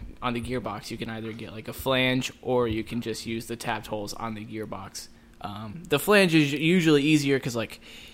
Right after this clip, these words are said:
it, you know, s-, makes the motor sit proud, so you don't have to s-, deal with, like,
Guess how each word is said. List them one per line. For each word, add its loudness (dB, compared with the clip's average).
it, 0
you -4
know, 0
s-, -4
makes 2
the -2
motor 2
sit 0
proud, 4
so -4
you -2
don't -2
have -4
to -8
s-, -6
deal -2
with, -6
like, -10